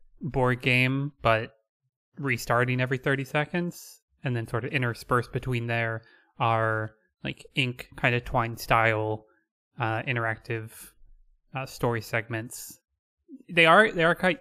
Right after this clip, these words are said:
quite sudden, and they do sort of, like, um, impose themselves on you. But, uh, I've also found that that game, the, the looping segments are, like,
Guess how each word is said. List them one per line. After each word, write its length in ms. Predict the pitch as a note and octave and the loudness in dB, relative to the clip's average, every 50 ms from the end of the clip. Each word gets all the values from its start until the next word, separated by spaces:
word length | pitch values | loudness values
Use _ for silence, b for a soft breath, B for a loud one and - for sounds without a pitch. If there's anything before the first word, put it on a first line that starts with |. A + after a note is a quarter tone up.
| - - - | -8 -12 -2
quite 240 | - D3+ C#3 A#2+ - | 0 0 0 0 -2
sudden, 360 | - B2+ A#2 B2+ C#3+ D#3 D#3+ | -2 -2 0 0 2 2 2
and 160 | D3 B2 A#2+ | 2 2 0
they 80 | A#2+ A#2 | 0 -2
do 400 | A2+ A2+ A#2 A#2 A#2+ A#2+ A#2+ A#2 | -2 -4 -4 -2 -2 -2 -2 -2
sort 220 | - - B2+ A#2 | -2 -2 -2 -2
of, 120 | A#2 - - | -2 -4 -6
like, 280 | B2 - - - - - - - - - - _ _ _ _ _ - | -8 -8 -10 -12 -18 -20 -20 -20 -20 -20 -20 _ _ _ _ _ -10
um, 260 | C#3 C#3 C#3+ D#3 - | -10 -8 -8 -8 -4
impose 460 | E3 D3 B2+ - C#3 B2+ A#2+ A#2+ - | -4 -2 0 0 0 0 0 0 -2
themselves 640 | - C#3 C3 B2 - C#3+ B2+ C3 C3+ C#3+ D3+ - - | -4 -4 -4 -2 -2 0 0 0 0 -2 -4 -6 -6
on 220 | - C3+ C3 C#3 D3+ | -2 0 0 2 2
you. 320 | E3 F3 F3+ F#3+ G3 F#3 - _ | 2 2 2 2 0 -2 -4 _
But, 240 | - A#2 A2 B2 - _ _ _ _ _ _ _ - | -2 -2 -2 -2 -6 _ _ _ _ _ _ _ -12
uh, 160 | C3 A#2+ C3 | -10 -6 -4
I've 120 | C#3+ C#3 D3 | -2 2 4
also 260 | E3+ E3 - F3 D3 | 4 6 6 4 2
found 420 | - - C3+ B2 B2 C3+ C#3+ D3 | 2 2 2 2 2 2 2 2
that 300 | C3+ A#2+ A#2 A#2 B2+ C3 - _ _ _ _ _ _ _ _ _ _ _ _ _ _ _ _ _ _ _ _ _ _ - | 2 2 2 0 -2 -6 -10 _ _ _ _ _ _ _ _ _ _ _ _ _ _ _ _ _ _ _ _ _ _ -2
that 240 | - C3+ B2 - - | 0 0 0 0 0
game, 640 | C3 B2 B2+ C3 C#3 C#3 C#3 C#3 C#3 D3+ D3+ D#3+ F4 C#4 | 0 2 2 2 2 2 2 2 0 0 -2 -4 -6 -8
the, 540 | E3 D3 D3 C3 B2+ B2+ B2 B2 B2+ C#3 C#3 | -6 -4 -4 -4 -2 -2 -2 -2 -2 -2 -2
the 140 | C3+ C3 | -2 -2
looping 440 | B2 B2+ B2+ B2+ - C#3 C3+ C3+ B2 | -2 0 -2 0 0 0 -2 -2 -4
segments 600 | - - - D3 B2+ C3+ D3 D#3 E3+ F3+ F3+ - | -6 -6 -4 -4 -2 0 0 0 0 -2 -2 -4
are, 600 | - - A#2+ A#2+ A#2+ A#2+ A#2 A#2 A#2 A#2+ A#2+ - - _ _ _ _ _ _ _ | -4 -2 0 2 2 2 2 0 0 -2 -4 -6 -10 _ _ _ _ _ _ _
like, 220 | - - - - | -18 -18 -18 -20